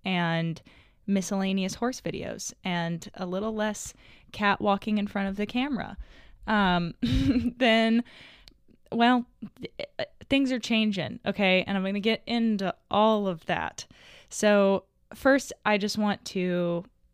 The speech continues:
kind of reintroduce myself and the podcast because I think, um, especially for those of you that might be watching this on YouTube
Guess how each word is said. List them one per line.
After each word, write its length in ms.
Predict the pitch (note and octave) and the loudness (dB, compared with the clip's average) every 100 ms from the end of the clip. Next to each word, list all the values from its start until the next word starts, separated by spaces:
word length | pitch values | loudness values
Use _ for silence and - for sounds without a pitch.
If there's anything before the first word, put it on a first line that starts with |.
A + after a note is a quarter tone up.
| _ - | _ -6
kind 240 | A#3 B3 | -2 0
of 160 | A#3 F3 | -2 -4
reintroduce 880 | F#3 F#3 F3+ F3 - F3 E3+ E3 - | -4 -2 -2 -4 -6 -4 -4 -6 -6
myself 680 | E3 - - G3+ F#3 F#3 - | -8 -6 -4 -2 -2 -6 -8
and 140 | F3 | -8
the 60 | D#3+ | -8
podcast 840 | - F#3 F3+ F3 F#3+ F3+ F3 - - | -4 0 0 -2 -2 -2 -2 -6 -10
because 460 | G3+ F#3 G3+ F#3 - | -10 -8 -4 -4 -4
I 100 | F#3+ | -8
think, 440 | F#3+ - A3+ A3 - - - - - - | -4 0 0 -2 -10 -18 -18 -18 -20 -6
um, 480 | G#3 G3+ F3+ E3 E3 | 0 2 2 0 -4
especially 400 | - - D4 D4 | -4 2 2 2
for 160 | C4 A#3 | -2 0
those 200 | A3 A3 | 0 0
of 80 | G3+ | 0
you 140 | G#3 | 0
that 120 | G3 | 0
might 160 | F#3+ F3+ | 0 0
be 80 | F3+ | 0
watching 300 | F3 F3 F3+ | 0 0 -2
this 160 | F3 | -2
on 100 | F3 | -4
YouTube 440 | E3+ G#3+ C4 C4+ | -4 -4 -2 -2